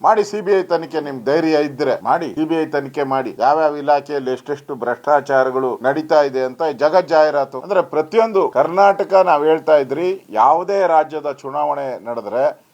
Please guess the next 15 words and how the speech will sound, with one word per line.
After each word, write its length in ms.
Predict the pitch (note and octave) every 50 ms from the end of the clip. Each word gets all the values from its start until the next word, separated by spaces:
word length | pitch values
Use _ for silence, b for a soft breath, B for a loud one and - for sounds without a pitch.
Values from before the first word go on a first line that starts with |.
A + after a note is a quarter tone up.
| _ _ -
ಕರ್ನಾಟಕ 500 | C3 D3 D3 D3 D#3 D3 C#3 C#3 C3+ F3+
ಎ 280 | E3+ D#3 C3+ C3+ C#3+
ಟಿ 180 | C#3 C#3 C#3+ D3
ಎಂ. 220 | C#3+ C#3 C3+ A#2+
ಸೋನಿಯಾ 380 | A#2+ D3 E3+ F3 F3 F#3 F3+ F3
ಗಾಂಧಿ 360 | D#3+ D#3+ D#3+ D#3 D3+ C#3+ D3+
ಅವರಿಗೆ, 400 | D3 C#3+ C#3+ D3+ D#3 F3 E3+ E3+ D3+
ರಾಹುಲ್ 400 | B2+ B2 C#3 D3+ D#3+ D#3+ D3+ D3
ಗಾಂಧಿ 320 | C3+ C#3+ C#3 C3+ C3+ C3
ಅವರಿಗೆ 480 | C3+ C3+ C3 C3 C3 C#3+ D#3+ E3 E3+ D#3+
ದುಡ್ಡು 200 | C#3+ D#3+ D#3 C3+
ಕೊಡೋವರೆಗೂ 680 | - C#3+ D3 D#3 E3+ E3+ E3+ E3 D#3 D3 D3 C#3+ D#3+
ಅಷ್ಟೇ 380 | D3 B2+ A#2+ - - D#3 D3+ D3
ಇಲ್ಲಿ 220 | C#3+ C#3 C3+ B2+
ಅಧಿಕಾರ. 380 | B2+ B2 C3 - - C#3+ C3+